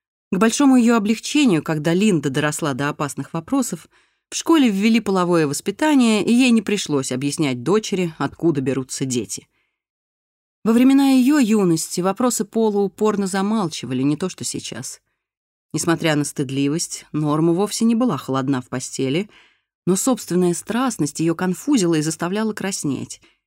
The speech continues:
хотя и приводила в восторг Мэкки. "Не надо слов, Мэкки", смущённо бормотала она, когда муж превозносил её темперамент.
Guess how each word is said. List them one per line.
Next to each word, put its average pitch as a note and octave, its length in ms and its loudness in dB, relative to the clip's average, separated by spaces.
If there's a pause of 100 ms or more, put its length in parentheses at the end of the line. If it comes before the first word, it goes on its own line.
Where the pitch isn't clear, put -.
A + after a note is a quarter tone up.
(360)
хотя D3 440 -6
и G#3+ 220 -2
приводила D#3 600 -4
в F3 100 -8
восторг C#3+ 480 -10
Мэкки. - 480 -8 (720)
"Не F#3 80 2
надо G3 260 0
слов, F3 560 -4
Мэкки", F#3 460 -2
смущённо E3 520 0
бормотала D3 600 -2
она, E3 200 4
когда D3 280 0
муж E3 240 0
превозносил D3 560 0
её C3+ 160 0
темперамент. C#3+ 720 -6